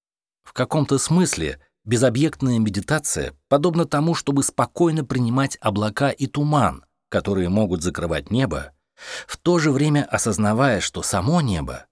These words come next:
остаётся неизменным, даже когда оно скрыто от нашего взора.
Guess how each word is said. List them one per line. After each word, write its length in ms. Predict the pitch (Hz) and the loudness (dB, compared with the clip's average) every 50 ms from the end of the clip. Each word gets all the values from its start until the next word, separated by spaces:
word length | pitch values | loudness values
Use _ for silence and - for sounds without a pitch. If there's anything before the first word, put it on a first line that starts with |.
| _ _ - | _ _ -8
остаётся 580 | 117 - - - 117 123 123 117 - - 110 | -8 -6 -2 -2 -2 -2 -2 -4 -4 -4 -2
неизменным, 760 | 101 107 117 110 98 87 98 101 87 65 - - - - _ _ _ - - - - - - | 0 0 0 0 0 0 -2 -2 -2 -4 -6 -12 -18 -20 _ _ _ -16 -14 -12 -10 -10 -10
даже 420 | - 101 92 127 143 160 139 170 170 | -10 -4 0 2 2 2 2 0 0
когда 400 | - 143 113 107 98 107 101 95 | 0 0 0 2 0 2 2 2
оно 140 | 87 85 76 | 0 -2 -4
скрыто 520 | - - - 95 107 117 - 117 110 - _ _ | -4 -6 -2 -2 -2 -2 -2 -4 -8 -8 _ _
от 160 | - 107 - | -8 -6 -4
нашего 380 | 104 87 76 - - 87 82 82 | -4 -4 -4 -4 -4 -4 -4 -4
взора. 440 | 82 76 82 67 57 57 - - | -4 -4 -6 -6 -6 -8 -12 -16